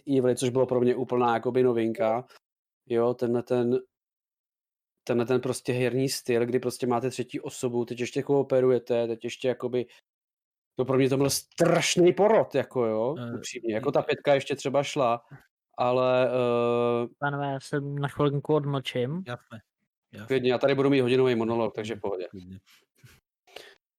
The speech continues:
Speaker 1: Takže, eh, jako, jako nedávno jsme třeba hráli s Nightmarem, šikovnej kluk, doporučuji ho, Nightmare C Z.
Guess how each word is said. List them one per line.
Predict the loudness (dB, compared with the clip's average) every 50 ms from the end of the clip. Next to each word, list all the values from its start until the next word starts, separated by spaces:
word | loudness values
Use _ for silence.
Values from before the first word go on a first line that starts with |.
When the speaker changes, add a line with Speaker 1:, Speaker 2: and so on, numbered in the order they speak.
| _ _ _ _ -8 -4
Speaker 1:
Takže, | -2 -2 -2 -2 -2 -2 0 0 2 2 4 4 4 4 2 2 2
eh, | 2 0 2 2 2 2 2 2 2 2 0 0 -2 -4 _ _ _ _ _ _ _ _ _ _ _ _ _ _ _ -10
jako, | -10 -4 -2 -2 -2 -2 -2 -6 _ _ _ _ _ _ _ _ -6
jako | -4 -2 0 2
nedávno | 2 2 4 4 4 4 2 0
jsme | 0 -2 -4
třeba | -4 -4 -4 -2 -2
hráli | 0 0 0 2 2 2 2 0 0
s | 0 0 -2 0 0 2 2 0 0
Nightmarem, | 0 0 -2 -2 -2 0 2 2 4 4 4 2 2 2 0 -2 -4 -8 -14 _ _ _ _ -20 -20 _ -16
šikovnej | -12 -12 -4 -2 0 0 2 2 0 0
kluk, | 0 2 2 2 2 2 0 -2
doporučuji | -4 -2 -2 -2 -2 -2 -2 -2 -2 0
ho, | 2 2 2 2
Nightmare | 2 2 0 0 -2 -2 -2 0 0 0 0 0
C | -2 -2 -2 0 0 0
Z. | 0 0 0 0 0 -2